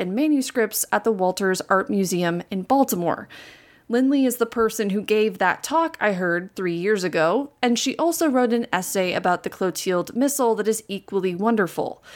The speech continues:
The other two people I want to shout out are Gianfranco Malafarina and Sandra Hindman, who have also researched and written about this object. Without them, this episode would not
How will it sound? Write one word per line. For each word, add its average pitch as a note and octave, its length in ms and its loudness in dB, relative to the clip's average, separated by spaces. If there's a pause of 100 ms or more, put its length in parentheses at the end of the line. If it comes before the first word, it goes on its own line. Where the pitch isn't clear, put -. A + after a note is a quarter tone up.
(580)
The B3 160 0
other D4 240 2
two C4+ 240 0
people A3+ 460 -2
I G#3+ 80 4
want F#3+ 260 0
to G#3+ 100 -4
shout F3+ 340 2
out F3 360 2
are G3+ 120 2
Gianfranco G#3+ 720 0
Malafarina A3 960 2
and G#3+ 240 2
Sandra F#3 360 2
Hindman, A3+ 760 -2 (240)
who A#3+ 80 2
have A3+ 100 0
also A#3 320 2
researched D4+ 720 0
and A#3+ 240 2
written G3 360 0
about E3 580 0 (180)
this E3+ 360 -6 (140)
object. - 560 -2 (760)
Without B3 480 0
them, F#3+ 440 2
this G#3 440 -2
episode G3 720 0
would F#3+ 200 -2
not F3 340 0